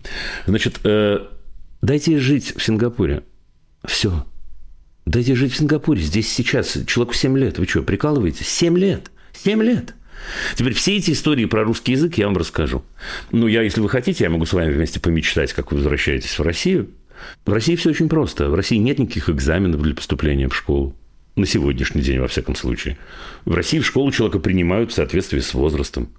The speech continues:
Если вдруг у неё будут какие-то минимальные сложности с русским языком, которые трудно мне себе представить, если человек читает перед школой, да, в детском саду, понимаете, когда воспиталка что-то там отвечает, безумная воспиталка, простите, я её назову,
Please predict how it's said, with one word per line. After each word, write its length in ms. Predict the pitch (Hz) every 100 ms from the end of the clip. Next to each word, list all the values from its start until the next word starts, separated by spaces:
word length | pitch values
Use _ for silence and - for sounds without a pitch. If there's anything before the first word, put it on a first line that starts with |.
| - _ _ _ _ _
Если 300 | 95 98 104
вдруг 320 | 90 87 123
у 40 | 107
неё 200 | 98 92
будут 260 | 90 82
какие-то 400 | - 92 104 98
минимальные 720 | 92 92 95 98 113 95 76
сложности 540 | 71 80 87 82 76 -
с 80 | -
русским 260 | 78 -
языком, 400 | 80 76 85 123
которые 300 | 127 92 78
трудно 340 | 76 85 78 76
мне 160 | 69
себе 220 | 67 67 71
представить, 560 | 71 65 - 151 117
если 160 | 80 69
человек 300 | - 76 -
читает 440 | - - 62 60
перед 240 | - 65 67
школой, 380 | - 60 55 - - - - - - -
да, 300 | 80 123 - -
в 160 | 71 78
детском 300 | 95 - 78
саду, 320 | 92 76 65
понимаете, 840 | 64 65 64 62 67 64 62 62 53
когда 340 | 65 65 62
воспиталка 540 | 64 - - 65 58
что-то 160 | - 73
там 160 | 67 62
отвечает, 480 | - 65 58 55
безумная 480 | 64 107 90 76 64
воспиталка, 520 | 58 - 64 62 55
простите, 380 | - 62 - -
я 80 | 62
её 100 | 60
назову, 360 | 60 64 58